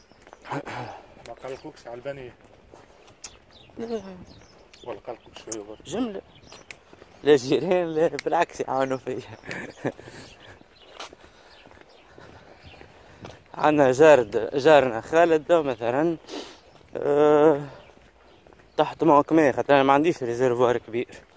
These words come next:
Speaker 2: عندي، آه، واحد عن-، ما عنديش ماجل.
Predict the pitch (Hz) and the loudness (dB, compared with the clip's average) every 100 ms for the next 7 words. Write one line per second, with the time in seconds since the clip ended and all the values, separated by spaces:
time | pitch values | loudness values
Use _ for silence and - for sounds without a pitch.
0 | _ _ - _ _ - 127 127 127 127 | _ _ -20 _ _ -10 -8 -6 -2 0
1 | 123 123 123 131 113 104 113 120 131 135 | 2 2 2 0 -4 -12 -10 -10 -6 -4
2 | 185 - 151 143 135 120 | -4 -2 2 2 2 0